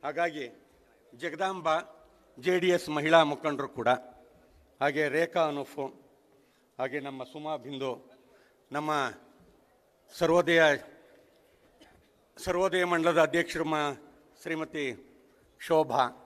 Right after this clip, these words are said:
ಭಾಳಷ್ಟು ಜನ ಇದ್ದೀರಿ. ನಿಮ್ಮ ಒಲವೇ ನಮ್ಮ ಬಲ, ನಿಮ್ಮ ಪ್ರೀತಿಯೇ ನಮ್ಮ ಪ್ರೀತಿ. ಹೀಗಾಗಿ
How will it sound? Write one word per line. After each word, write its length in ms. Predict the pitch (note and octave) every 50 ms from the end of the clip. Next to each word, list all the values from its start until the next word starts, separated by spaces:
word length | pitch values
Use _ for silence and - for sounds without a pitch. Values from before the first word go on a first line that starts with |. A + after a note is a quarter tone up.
| - - - _ - - -
ಭಾಳಷ್ಟು 360 | D3+ D#3 F#3 F#3 - - A3
ಜನ 180 | F3 F#3 G3 F3+
ಇದ್ದೀರಿ. 760 | E3+ D3+ C#3+ B2+ B2+ D3 C#3 B2 A2+ - - - _ _ _ _ _ _ _ _ - -
ನಿಮ್ಮ 240 | B2+ C#3+ C#3 C3 C3 B2 A#2+ A2 G#2+ A2
ಒಲವೇ 500 | A2+ B2+ B2+ C3+ C#3 C3+ C3+ C3+ C#3 - - - - - - _ _ - -
ನಮ್ಮ 280 | B2 B2+ A#2 A2 G#2+ A2
ಬಲ, 220 | G#2+ - A2 G2+ F#2 - - _ _ _ _ _ _ _ - - - C3 -
ನಿಮ್ಮ 220 | B2+ B2+ A#2+ A#2
ಪ್ರೀತಿಯೇ 600 | A#2 B2 B2 B2+ B2+ B2+ B2+ C3 B2+ B2+ C3 B2 - - - - - -
ನಮ್ಮ 260 | - A2+ A2+ A2+ A2+ G2
ಪ್ರೀತಿ. 440 | - - F#2+ F#2 - - F#2+ F2+ - _ - _ _ _ -
ಹೀಗಾಗಿ 400 | B2 A#2+ A2+ B2+ B2+ B2+ A#2+ B2+